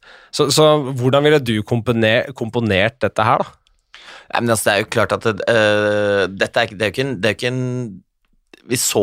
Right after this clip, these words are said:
Speaker 2: jo det litt utover i sesongen i fjor, at det kanskje er, kanskje er for mange av bekkene som har, er, ligner litt for mye på hverandre i spillestil, ønsker å bidra med det samme, at man har, eh, det der offensive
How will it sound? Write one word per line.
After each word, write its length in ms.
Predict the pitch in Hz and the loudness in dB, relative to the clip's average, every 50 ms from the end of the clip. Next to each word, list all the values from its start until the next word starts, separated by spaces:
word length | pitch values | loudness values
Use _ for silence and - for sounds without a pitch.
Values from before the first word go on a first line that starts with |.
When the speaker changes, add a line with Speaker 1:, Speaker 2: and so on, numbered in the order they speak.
| 101 104 | 6 6
Speaker 2:
jo 60 | 117 131 | 6 4
det 80 | 120 110 | 2 2
litt 160 | 104 104 - | 0 -2 -6
utover 400 | 101 90 - _ - 95 101 104 | -8 -10 -6 _ -2 -2 -2 -2
i 40 | 104 | -4
sesongen 240 | 110 113 110 95 92 | -4 -4 -4 -4 -4
i 40 | 90 110 | -2 -2
fjor, 80 | 127 117 110 | -2 -2 -2
at 80 | - | -2
det 40 | 123 - | -2 -2
kanskje 260 | 147 127 - 127 139 | -2 -2 0 0 2
er, 140 | 147 147 135 | 2 0 0
kanskje 220 | - 185 139 - 139 | -2 -4 0 0 -2
er 40 | 127 | -2
for 100 | 147 156 | -2 -2
mange 320 | 135 120 107 95 92 95 107 | 0 0 0 0 -2 -2 0
av 160 | 123 127 127 107 | 2 2 0 0
bekkene 340 | 98 - - - - - - 104 | -6 -14 -12 -12 -6 -6 -6 -6
som 140 | - 117 113 104 | -4 -6 -8 -4
har, 240 | - 107 104 104 - - | 0 2 2 2 2 0
er, 140 | 110 110 98 | -2 -2 -4
ligner 480 | 104 120 131 139 131 110 95 90 101 113 | -4 -4 -4 -2 -2 -4 -2 -2 -2 -4
litt 160 | 104 - - - - | -4 -8 -10 -10 -6
for 80 | - | -4
mye 320 | 117 113 104 87 80 85 82 | -2 -2 -2 -2 -2 -4 -2
på 80 | - | 0
hverandre 380 | 117 113 113 101 - - 113 - | 0 2 2 0 -2 -4 -6 -6
i 240 | - - 98 104 123 | -6 -8 -6 -6 -6
spillestil, 540 | 127 - - 123 95 73 - - 127 131 127 - 135 | -6 -6 -8 -8 -8 -8 -4 -2 -2 -2 0 0 -2
ønsker 400 | 120 101 90 87 - - 101 117 | -2 -2 -6 -8 -8 -6 -6 -4
å 60 | 113 | -2
bidra 300 | 113 117 107 90 85 90 90 | -2 -2 0 2 0 0 0
med 140 | 90 95 120 | 0 0 0
det 80 | 120 - | 2 0
samme, 300 | 120 101 90 101 139 135 | 0 0 2 0 -2 -2
at 540 | 127 - - - - - _ - 110 - 123 | -4 -10 -18 -18 -18 -6 _ -2 -2 0 0
man 100 | 117 117 | -2 -2
har, 400 | 107 - 104 92 95 98 107 107 | 0 2 2 4 4 4 2 2
eh, 640 | 110 110 110 110 110 110 110 107 107 107 107 104 101 | 2 0 2 2 0 0 0 0 0 0 -2 -2 -2
det 160 | 98 110 107 | -2 0 2
der 160 | 98 101 - | 2 2 0
offensive 920 | - - - - 95 90 92 - - 104 98 92 92 107 113 113 113 123 | -2 -4 -4 -4 -4 -2 -2 -4 -2 -2 -2 0 0 0 0 0 -2 -6